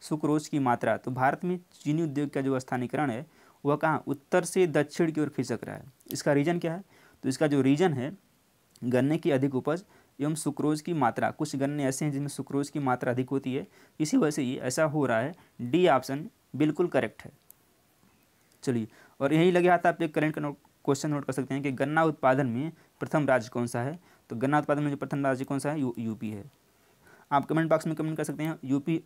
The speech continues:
और किस किस के उत्पादन में प्रथम स्थान पर आता है। कमेंट बॉक्स में कमेंट करिए, एक नंबर यहाँ से कन्फर्म करिए, करंट का ये क्वेश्चन है।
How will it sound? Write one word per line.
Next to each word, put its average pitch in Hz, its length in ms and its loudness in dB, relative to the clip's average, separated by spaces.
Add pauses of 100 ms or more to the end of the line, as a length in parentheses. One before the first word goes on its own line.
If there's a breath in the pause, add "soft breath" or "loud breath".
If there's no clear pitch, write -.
और 151 360 0
किस 175 180 -2
किस - 240 -8
के 170 120 -2
उत्पादन 135 420 4
में 131 140 -4
प्रथम 143 360 -4
स्थान 127 240 0
पर 120 120 0
आता 123 160 2
है। 139 140 -2 (380 soft breath)
कमेंट 151 220 0
बॉक्स 143 200 2
में 135 100 -4
कमेंट 151 260 -2
करिए, 156 340 -4
एक 135 160 -4
नंबर 135 180 -2
यहाँ 127 100 -2
से - 120 -16
कन्फर्म 131 260 -6
करिए, 127 240 -4
करंट 120 240 -4
का 123 80 -4
ये 123 80 -2
क्वेश्चन 110 340 -6
है। 131 140 -16